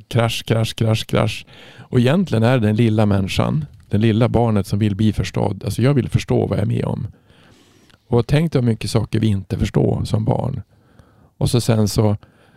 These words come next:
alltså, om du, jag tar Larsson, en kompis med, så, så att, eh, det, det är ganska roligt när barn reagerar. En kompis med, han hade, hans son, han, han såg, han var kanske fem, sex år och kolla,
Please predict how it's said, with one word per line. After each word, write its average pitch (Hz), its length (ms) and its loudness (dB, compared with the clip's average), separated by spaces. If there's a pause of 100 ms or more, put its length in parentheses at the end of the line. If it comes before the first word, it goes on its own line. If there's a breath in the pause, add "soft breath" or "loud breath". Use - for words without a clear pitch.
(200 soft breath)
alltså, 127 160 0
om 135 100 0
du, 120 220 -2
jag 123 140 0
tar - 280 0
Larsson, - 500 0
en 113 100 -2
kompis - 300 -2
med, 101 160 -6
så, 110 140 -2
så 107 100 -4
att, - 220 -6 (1040)
eh, - 300 -2 (1400 loud breath)
det, 143 480 -4
det 139 120 2
är 123 40 0
ganska 135 280 2
roligt 139 200 2
när 127 60 2
barn 110 280 2
reagerar. 107 300 2
En 98 80 0
kompis - 280 2
med, 98 100 0
han 101 80 0
hade, 98 360 0
hans - 500 -2
son, 101 260 2
han, 95 220 0
han 98 140 0
såg, 104 300 -2
han 90 80 0
var - 100 -4
kanske - 280 -4
fem, - 220 -2
sex - 260 -4
år - 160 2
och 104 140 0
kolla, 113 200 0